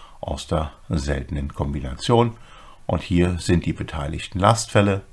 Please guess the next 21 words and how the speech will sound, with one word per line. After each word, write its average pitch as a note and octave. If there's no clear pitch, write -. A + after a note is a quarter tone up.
mit G#2
ihren G2+
Faktoren E2+
und -
entsprechend D2+
hier -
auch -
das -
Endergebnis, D#2+
die F2
überlagerte D2
Schnittgröße. A2+
Und A#2+
das A#2+
Gleiche D#2+
finden D#2
Sie D#2+
natürlich E2
auch E2
hier D2+
wieder. F2